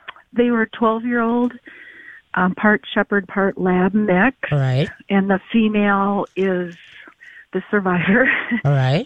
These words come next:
Speaker 1: She's still home. Uh, Tuesday they put down the male, um, due to cancer.
Speaker 2: All right.
Speaker 1: So
Speaker 2: How old?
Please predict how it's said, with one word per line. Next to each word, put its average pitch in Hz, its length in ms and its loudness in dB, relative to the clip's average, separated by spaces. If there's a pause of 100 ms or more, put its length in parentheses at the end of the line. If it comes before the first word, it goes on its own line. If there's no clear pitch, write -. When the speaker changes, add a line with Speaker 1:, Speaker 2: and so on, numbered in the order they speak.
Speaker 1:
She's 190 180 -14
still 202 220 0
home. 196 420 -2 (440)
Uh, 170 160 4 (100)
Tuesday 208 320 2
they 185 100 0
put - 280 -2
down 185 480 0
the 185 80 0
male, 180 640 2
um, 165 560 -6
due 151 100 0
to 156 60 -8
cancer. - 480 -8 (120)
Speaker 2:
All 147 120 2
right. 135 320 2
Speaker 1:
So 185 260 -14
Speaker 2:
How 170 160 2
old? 175 340 0